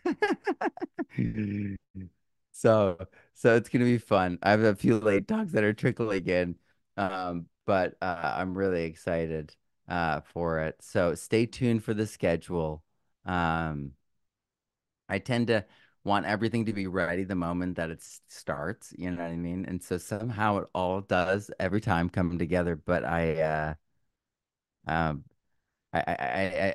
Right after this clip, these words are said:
I, I, I tend to do a lot of things right up leading to it. So right now I'm filming. I've got, you know,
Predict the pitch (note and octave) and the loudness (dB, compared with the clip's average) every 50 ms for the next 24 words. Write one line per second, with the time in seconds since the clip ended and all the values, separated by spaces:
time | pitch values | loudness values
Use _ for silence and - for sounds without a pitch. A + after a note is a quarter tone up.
0 | - - - - - - F#2+ G2 E2 C#2 F#2 F2+ D#2 - F2+ F#2 G2 G2 F#2 E2+ | -4 -6 -6 -6 -2 -2 -2 -2 0 -2 -4 -4 -4 -6 -4 -2 0 -2 -2 -2
1 | F#2+ F#2 F#2 F2 E2 D#2+ D#2+ D#2+ D#2+ D#2 - - E2+ F2 E2 - - - - D#2 | -2 0 0 0 0 0 -2 -2 -2 -4 -8 -8 -6 -6 -6 -8 -14 -12 -8 -6
2 | D#2 D#2 D2+ D2+ D2+ D#2+ D#2+ D#2+ D#2 D2 D2+ - - - E2+ D#2 D2 C2+ - _ | -6 -6 -6 -6 -6 -8 -6 -6 -6 -8 -8 -10 -8 -8 -6 -6 -6 -8 -10 _
3 | - - - D#2 D2+ D2+ D2+ C#2 D2 E2 D#2+ D#2+ D#2 D2+ D2 - - _ - D#2 | -18 -10 -6 -6 -4 -4 -4 -4 -4 -4 -4 -4 -6 -6 -10 -14 -20 _ -10 -8
4 | D2+ D#2 D#2 D2+ D2+ D2+ E2 - - - F2 D#2+ - - _ _ _ _ _ _ | -6 -6 -6 -8 -8 -10 -12 -16 -12 -8 -8 -8 -8 -12 _ _ _ _ _ _
5 | _ _ _ _ _ _ - F#2 E2 D2+ D2 | _ _ _ _ _ _ -14 -12 -10 -10 -10